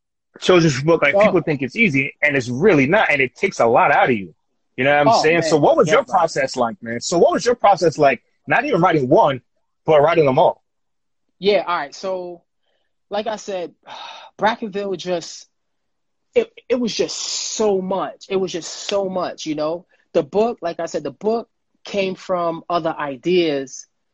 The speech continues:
Speaker 2: with the, with the
Speaker 1: Mm-hmm.
Speaker 2: movie scripts. And, and, and before I even was able to do those things, I had drew the map. You know what I'm saying? So
Speaker 1: Mm-hmm.
Speaker 2: I, I had to draw the map. I drew the characters because I was like, "Yo,"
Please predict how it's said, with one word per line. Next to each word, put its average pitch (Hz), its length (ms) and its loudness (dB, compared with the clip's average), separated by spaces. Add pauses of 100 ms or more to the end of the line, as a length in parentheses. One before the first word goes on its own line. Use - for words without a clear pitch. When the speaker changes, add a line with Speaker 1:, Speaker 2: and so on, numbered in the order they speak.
(140)
Speaker 2:
with 160 180 0
the, 143 220 -2
with 143 140 -4
the 143 80 0
Speaker 1:
Mm-hmm. 151 60 0
Speaker 2:
movie 175 240 -2
scripts. 180 360 -2
And, 147 200 -2
and, 151 160 0
and 151 120 -2
before 214 380 -4
I 196 60 -10
even 185 260 -6
was 175 160 -6
able 175 220 -4
to 160 120 -10
do 185 200 -6
those 175 220 -6
things, 165 260 -8
I 165 60 0
had 160 180 -2
drew 156 160 -4
the 139 80 -4
map. 131 360 -4 (520)
You 160 100 2
know 156 60 6
what 156 60 4
I'm 151 60 0
saying? 151 220 -4
So 151 100 0
Speaker 1:
Mm-hmm. 123 160 0
Speaker 2:
I, 147 140 -2
I 147 40 -4
had 160 160 -4
to 160 80 -6
draw 151 200 -2
the 143 80 -4
map. 170 440 -2 (400)
I 160 80 -2
drew 156 160 -6
the 123 60 -12
characters 185 720 -4
because 165 260 -2
I 165 100 4
was 165 140 -2
like, 147 160 -4
"Yo," 165 280 0